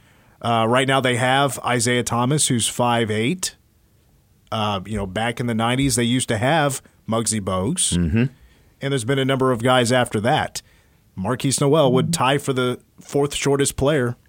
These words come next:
Speaker 1: in N B A history <laughs> if he were to play a single second in the N B A. So again, Keontae Johnson's chances of being drafted are pretty good.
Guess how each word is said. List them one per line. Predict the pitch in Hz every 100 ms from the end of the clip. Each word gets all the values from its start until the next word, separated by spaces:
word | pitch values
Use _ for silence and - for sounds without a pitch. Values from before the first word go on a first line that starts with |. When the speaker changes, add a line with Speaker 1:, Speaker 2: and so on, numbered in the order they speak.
| _ _ _ -
Speaker 1:
in | - 123
N | 139
B | 131
A | 147 139
history | 156 - 127 120 117 - - - -
<laughs> | - - _
if | 127 117
he | 120
were | 135
to | 131
play | 110 147 135
a |
single | 139 - 202 196
second | 170 - - 196 - 113 - - - _ _ _ _ _ _ -
in | 135
the | 127 127
N | 127
B | 117
A. | 107
So | 104 -
again, | 143 117 160 175 175 160 - _ -
Keontae | 160 160 156
Johnson's | 135 151 151 143 127
chances | - 160 165 156 147
of | 131
being | 127 135
drafted | 117 135 135 - 117
are |
pretty | 110 135 120
good. | 107 135 139 139